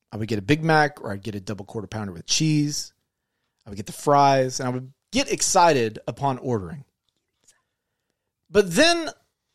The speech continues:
and, and nuggets. But then I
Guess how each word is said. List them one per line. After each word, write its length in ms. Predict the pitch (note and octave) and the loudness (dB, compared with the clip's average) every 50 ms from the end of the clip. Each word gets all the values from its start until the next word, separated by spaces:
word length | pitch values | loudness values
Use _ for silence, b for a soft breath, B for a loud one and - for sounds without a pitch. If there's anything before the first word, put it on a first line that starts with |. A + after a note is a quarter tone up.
| _ _ _ _ _ _ _ _ _ _ | _ _ _ _ _ _ _ _ _ _
and, 180 | - G3 G3+ - - | -6 -6 -6 -4 -4
and 220 | - E3 F3 G3 E3+ | -2 0 2 4 6
nuggets. 480 | C#3 A#2+ G#2 - - - - - - _ _ _ _ _ _ _ _ _ _ _ _ _ _ _ _ _ _ _ _ _ _ - | 4 4 2 -2 -8 -10 -10 -10 -12 _ _ _ _ _ _ _ _ _ _ _ _ _ _ _ _ _ _ _ _ _ _ 0
But 180 | F3 F3+ E3+ | 0 2 4
then 160 | G#3+ D4+ E4 | 4 2 4
I 360 | C#4+ C4+ B3+ B3+ B3+ B3 A#3+ | 4 2 4 4 4 2 0